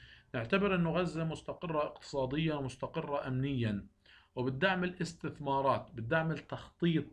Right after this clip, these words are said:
على المستوى الاقتصادي، بدي أعمل تخطيط على مستوى تعليم، على مستوى ثقافة، وبدي يكون في خبرات عندي. أكيد حيكون في عندي ناس مقيمين في الخارج من أبناء غزة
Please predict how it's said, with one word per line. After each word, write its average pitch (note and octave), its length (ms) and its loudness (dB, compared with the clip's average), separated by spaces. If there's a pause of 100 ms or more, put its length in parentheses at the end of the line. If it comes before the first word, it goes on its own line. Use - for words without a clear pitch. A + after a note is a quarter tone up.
على B2 180 0
المستوى B2 420 -4
الاقتصادي، B2+ 640 -4
بدي C#3 140 -4
أعمل C#3 180 -2
تخطيط E3+ 520 -2
على B2+ 120 -4
مستوى C3 380 -4
تعليم، C3+ 460 -4
على A#2 120 -6
مستوى A#2+ 340 -6
ثقافة، A#2 460 -4 (440)
وبدي F#3 340 2
يكون A3 260 0
في G3 160 -2
خبرات F3+ 500 2
عندي. A2 340 -4 (400)
أكيد D#3+ 560 2 (120)
حيكون E3+ 360 2
في F3 160 0
عندي D3+ 280 0
ناس C3 320 -2
مقيمين D3+ 420 -2
في D#3+ 100 -2
الخارج B2+ 420 0
من A#2+ 160 -6
أبناء C3+ 340 -4
غزة A#2+ 460 -4